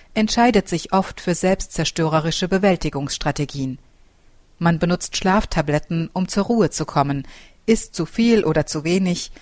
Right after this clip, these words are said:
arbeitet mehr und mehr, um der Totenstille in seinem Kopf zu entkommen. Wenn man letztendlich feststellt, dass nichts davon hilft und es in einem selbst stattdessen immer dunkler wird, kommen auch noch Schuldgefühle hinzu.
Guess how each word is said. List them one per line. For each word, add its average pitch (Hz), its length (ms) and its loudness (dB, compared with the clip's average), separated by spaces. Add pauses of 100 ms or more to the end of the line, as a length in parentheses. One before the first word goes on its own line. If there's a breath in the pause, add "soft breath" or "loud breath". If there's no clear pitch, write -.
(240 soft breath)
arbeitet 220 500 4
mehr 214 300 4
und 165 200 -4
mehr, 208 400 4
um 190 120 0
der 190 140 4
Totenstille 196 640 2
in 175 120 -2
seinem 170 260 2
Kopf - 340 -2
zu - 120 -4
entkommen. 131 560 -4 (960)
Wenn 170 140 4
man 156 160 2
letztendlich 165 640 0
feststellt, 170 580 0 (260 loud breath)
dass 180 220 2
nichts 233 320 0
davon 165 300 0
hilft 165 480 -2 (420 soft breath)
und 196 160 0
es 202 120 0
in 202 120 0
einem 190 300 2
selbst 208 420 2
stattdessen 160 540 0
immer 165 200 2
dunkler 202 460 2
wird, 175 300 0 (400 loud breath)
kommen 196 280 0
auch 190 140 0
noch 220 160 0
Schuldgefühle 147 640 0
hinzu. 135 520 -6